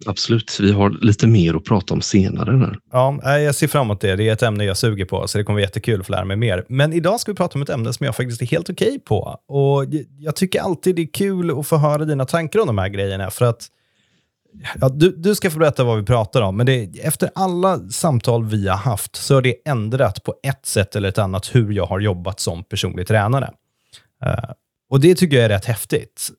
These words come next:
Speaker 2: Och idag, då känner jag faktiskt att allt du ska berätta om snart, jag är lite steget före, för det är så här jag har börjat jobba lite längre, utan att faktiskt ha pluggat det här. Så,
Speaker 1: Mm.
Speaker 2: ja, jag vet, det är lite annorlunda. Så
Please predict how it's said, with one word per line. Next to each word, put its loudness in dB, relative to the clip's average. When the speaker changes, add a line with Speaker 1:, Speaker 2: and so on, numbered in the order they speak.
Speaker 2:
Och 4
idag, 0
då 0
känner -2
jag -2
faktiskt -2
att 2
allt -4
du 4
ska 2
berätta 2
om -4
snart, -2
jag 4
är 2
lite -6
steget 2
före, 0
för -4
det 4
är 4
så -2
här 2
jag -4
har -4
börjat -2
jobba -6
lite -4
längre, -2
utan 0
att -10
faktiskt -4
ha -2
pluggat -4
det -4
här. -4
Så, 4
Speaker 1:
Mm. 4
Speaker 2:
ja, 2
jag -2
vet, 0
det -2
är -4
lite -6
annorlunda. 0
Så 2